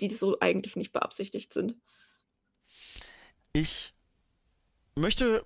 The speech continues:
Speaker 2: euch da draußen deswegen vielleicht eine Sache mit auf den Weg gehen. Wenn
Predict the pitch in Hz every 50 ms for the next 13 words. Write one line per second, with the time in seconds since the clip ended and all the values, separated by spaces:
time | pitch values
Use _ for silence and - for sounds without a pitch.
0 | _ - 156 156 - - 143 165 202 - 233 - 156 127 120 127 - - 139 123
1 | - 131 131 131 - - 131 131 151 - - - - 131 131 123 131 127 - 139
2 | 127 127 - - - - - 127 113 113 107 117 165 214 - - 110 117 147 156
3 | - - - - - - - - - 131 131 143 170 196 202 214 202